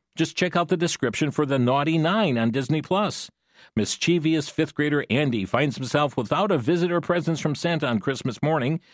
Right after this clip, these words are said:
Realizing he must have landed on the naughty list and feeling unfairly maligned, Andy pulls together a team of eight other naughty listers to help him execute an ex-, uh, elaborate heist at the North Pole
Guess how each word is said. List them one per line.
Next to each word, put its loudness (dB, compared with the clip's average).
Realizing 2
he 4
must 2
have 0
landed 0
on 2
the 2
naughty 2
list -2
and 0
feeling 0
unfairly 0
maligned, 0
Andy 0
pulls -2
together 0
a -2
team -2
of -2
eight 0
other 2
naughty 2
listers -2
to 2
help 0
him 0
execute 0
an 2
ex-, -2
uh, 0
elaborate -2
heist -2
at -4
the -2
North 0
Pole -2